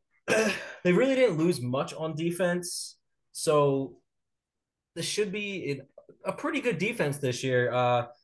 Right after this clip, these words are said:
they still have Peyton Wilson. He had a great year last year. So we'll, we'll see what they look like over there. I don't know what David's doing. David, are you okay? Oh, twerk. Twerk, twerk, twerk, twerk, twerk.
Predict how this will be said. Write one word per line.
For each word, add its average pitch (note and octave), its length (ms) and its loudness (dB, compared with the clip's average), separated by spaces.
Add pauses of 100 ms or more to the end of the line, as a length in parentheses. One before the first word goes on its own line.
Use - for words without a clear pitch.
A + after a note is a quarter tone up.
(460)
they A2+ 60 -14
still C#3 260 -2
have C3+ 200 0
Peyton C#3 300 0
Wilson. B2 400 -2
He A2+ 140 -8
had B2 140 0
a G#2+ 40 -6
great A2 380 -6
year A2 200 -8
last G2+ 340 -12
year. F#2+ 200 -16 (400)
So C#3 160 -2
we'll, C#3+ 280 2
we'll D3 100 0
see D3+ 500 -2 (380)
what C#3+ 160 -4
they C#3+ 100 0
look C3+ 220 -2
like C3 180 2
over B2+ 200 0
there. C3+ 440 2 (400)
I A#2+ 120 -2
don't C3+ 160 4
know C3+ 80 0
what C3 160 0
David's C3 360 -2
doing. D#3 320 0
David, B2 280 0
are B2 100 2
you A#2+ 240 2
okay? C3+ 460 2 (840)
Oh, D#3 260 4
twerk. D#3+ 440 2 (840)
Twerk, E3+ 300 4
twerk, C#3 320 4
twerk, C3 320 0
twerk, C#3+ 300 -4
twerk. D3+ 440 -4